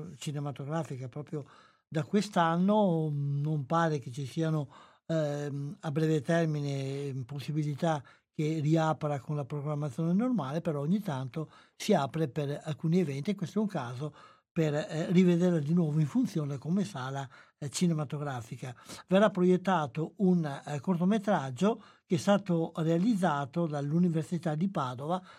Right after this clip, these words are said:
all'interno del progetto Divulgazione e Disseminazione, un progetto che ha per scopo di avvicinare il mondo giovanile, ecco, siamo sempre in, eh, tema di mondo giovanile, di avvicinarlo alla, mm,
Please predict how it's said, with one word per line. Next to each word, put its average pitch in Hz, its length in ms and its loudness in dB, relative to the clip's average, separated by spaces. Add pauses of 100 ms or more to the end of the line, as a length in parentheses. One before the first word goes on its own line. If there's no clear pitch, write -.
(200)
all'interno 208 560 6
del 156 180 2
progetto 190 640 0
Divulgazione 175 920 2
e 165 160 0
Disseminazione, 156 1400 -2 (440)
un 202 100 6
progetto 202 520 4
che 196 120 2
ha 165 40 4
per 196 220 0
scopo 165 580 -2 (160)
di 170 180 4
avvicinare 170 720 2
il 143 100 -2
mondo 156 360 2
giovanile, 147 560 -2
ecco, 135 240 -10 (300)
siamo 151 200 -4
sempre 143 540 -4 (400)
in, 147 140 -2
eh, 135 220 -4
tema 160 300 2
di 135 140 -2
mondo 156 320 4
giovanile, 147 600 0
di 151 160 0
avvicinarlo 139 840 -4 (300)
alla, 143 380 -2
mm, 135 640 -8